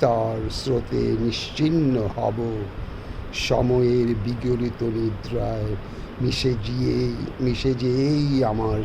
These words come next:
সার্থকতা। মাঠ ঘাস বাড়ি দিন আর ধুলো, আশা নিশ-, আশা আশ্বাসে দিন আর রাত গড়ে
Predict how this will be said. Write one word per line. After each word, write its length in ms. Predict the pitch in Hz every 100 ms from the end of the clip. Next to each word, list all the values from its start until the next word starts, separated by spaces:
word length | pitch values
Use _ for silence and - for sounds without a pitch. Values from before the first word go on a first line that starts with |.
| -
সার্থকতা। 960 | - 120 - - 110 98 98 104 107 104 - - - - - - - - - - - - - - - - - - - -
মাঠ 640 | 120 131 147 156 160 - 127
ঘাস 580 | 101 139 151 160 156 147
বাড়ি 540 | 135 131 139 147 156 135
দিন 460 | 143 156 165 165
আর 240 | 156 143 139 135
ধুলো, 500 | 127 143 143 127 104 90 - - - - - -
আশা 500 | 110 123 123 165 156
নিশ-, 600 | 139 135 - - - -
আশা 320 | 131 - 151 143
আশ্বাসে 760 | 139 143 - - 151 143 139
দিন 540 | 113 123 131 127 123 131
আর 260 | 120 117 117
রাত 600 | 104 101 110 110 104 98 - - - - - - - 110
গড়ে 280 | 120 117